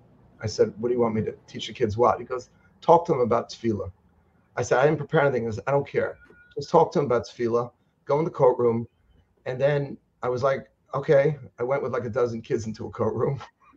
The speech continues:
<laughs> and we talked about what it means to daven, to pray. I was in Y U at the time. I was in college. And then the next time he put me up in front of a shul, we were in Columbus, Ohio.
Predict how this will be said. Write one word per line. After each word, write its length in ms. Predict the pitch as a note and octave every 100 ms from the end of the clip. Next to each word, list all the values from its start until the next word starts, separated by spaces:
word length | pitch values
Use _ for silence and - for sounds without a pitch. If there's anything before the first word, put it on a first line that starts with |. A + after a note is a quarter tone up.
| _
<laughs> 440 | - - - - -
and 120 | C#3+
we 120 | C#3+
talked 220 | C#3 D3
about 200 | D3 C3
what 100 | C3
it 80 | A#2
means 220 | A#2+ A2+ -
to 80 |
daven, 400 | G#2 A#2+ A2+ G#2+ G2+
to 60 |
pray. 280 | - B2+ A2
I 60 | C#3
was 140 | F#3+
in 100 | D#3+
Y 180 | B2 A#2+
U 160 | A#2+ G#2+
at 80 |
the 80 | G#2+
time. 260 | G2 G2+ G#2
I 40 |
was 120 | G#2+
in 60 | A2
college. 560 | - G#2 F#2+ A2+ - - _ _ _ _ _ _
And 120 | C#3
then 80 | D3+
the 80 | D3+
next 240 | D#3+ E3
time 180 | - C#3+
he 60 | C#3+
put 240 | - D#3
me 100 | D3
up 160 | B2+ -
in 80 | A2+
front 200 | C3 A#2+
of 60 |
a 40 | G#2
shul, 420 | - B2 A2+ A2+
we 120 | A#2+
were 80 | A#2
in 80 | A2
Columbus, 420 | A#2 A2+ A2+ G2
Ohio. 520 | G#2 G#2 G#2+ B2 C#3+